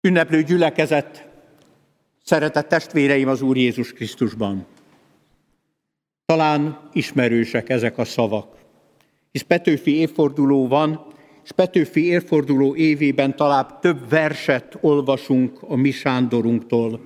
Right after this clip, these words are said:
ahogy a költőt az Evangélikus Múzeum kiállítása apostrofálta. „Sötét a bánya, de égnek benne mécsek. Sötét az éj,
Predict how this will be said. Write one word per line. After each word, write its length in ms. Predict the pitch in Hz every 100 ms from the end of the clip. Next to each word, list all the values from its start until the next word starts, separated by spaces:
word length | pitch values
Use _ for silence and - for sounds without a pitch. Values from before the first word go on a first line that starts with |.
| - - - - -
ahogy 280 | 139 135 127
a 120 | -
költőt 840 | - 160 156 - 143 139 - - - - _ _ -
az 160 | 127
Evangélikus 760 | - 143 139 127 127 127 120 -
Múzeum 580 | 139 143 127 127 123 117
kiállítása 920 | 123 117 113 107 - 110 110 - -
apostrofálta. 1040 | 117 - 113 - 110 - 107 - - 90 - _ _ _ _ _ _ _ _ _ _
„Sötét 760 | - 180 175 175 131 120 117
a 100 | 135
bánya, 760 | 123 135 131 120 104 104 87 - _ _ _ _ _ _ _ _ _ _
de 180 | - 160
égnek 560 | - 285 185 139 139 135
benne 400 | 175 175 170 165
mécsek. 720 | 170 170 143 - 135 - - - _ _ _ _ _ _ _ _ _ _
Sötét 560 | - 254 262 196 165 -
az 200 | 165 -
éj, 540 | 208 180 131 101 -